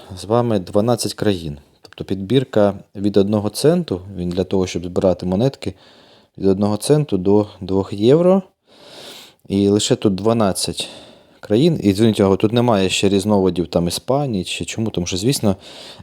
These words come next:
е, тільки коли фактично монети євро, ну, і готівку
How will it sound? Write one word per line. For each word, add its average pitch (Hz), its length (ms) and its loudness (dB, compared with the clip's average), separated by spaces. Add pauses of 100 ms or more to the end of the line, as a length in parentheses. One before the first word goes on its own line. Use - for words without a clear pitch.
е, 80 100 -8
тільки 135 360 2
коли 104 440 6 (400)
фактично 95 560 -4
монети 95 640 2
євро, 92 540 2 (260)
ну, - 120 -8
і 82 40 -6
готівку 92 520 0